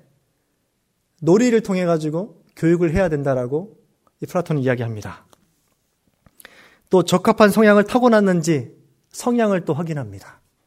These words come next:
싸움터에 데리고 나가서 말을 태우고 멀리서 전쟁에서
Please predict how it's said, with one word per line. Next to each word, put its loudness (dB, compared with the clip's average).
싸움터에 4
데리고 2
나가서 4
말을 4
태우고 2
멀리서 0
전쟁에서 -4